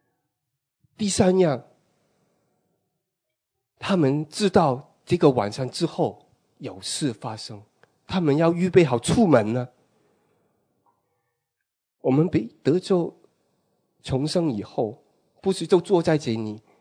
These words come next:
啊，主啊，太好了，得到永恒的生命，口雷卡拉，这里才是开始。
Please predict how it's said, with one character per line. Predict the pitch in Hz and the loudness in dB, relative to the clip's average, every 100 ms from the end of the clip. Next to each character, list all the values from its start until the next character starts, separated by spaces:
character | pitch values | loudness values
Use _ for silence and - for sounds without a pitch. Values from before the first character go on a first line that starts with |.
| _ _ _ | _ _ _
啊， | - - 123 123 - - - _ | -18 -16 -14 -14 -16 -20 -20 _
主 | - 135 | -12 -8
啊， | 123 120 117 120 - _ _ | -8 -8 -12 -16 -20 _ _
太 | - 147 | -8 -8
好 | - - | -10 -18
了， | - _ _ _ _ _ _ _ _ _ _ _ _ _ _ _ _ | -20 _ _ _ _ _ _ _ _ _ _ _ _ _ _ _ _
得 | - | -8
到 | 117 143 | -6 -6
永 | 117 98 | -6 -10
恒 | 110 | -12
的 | 107 | -14
生 | - 123 | -14 -14
命， | 117 110 110 _ _ - - | -14 -18 -20 _ _ -20 -14
口 | - 117 127 | -10 -8 -6
雷 | 143 | -8
卡 | - 147 | -8 -8
拉， | 139 131 | -8 -8
这 | - 151 | 0 2
里 | 170 | 2
才 | 123 110 | 0 -6
是 | - | -8
开 | 135 - 165 | -10 -8 -6
始。 | 147 - - | -6 -8 -16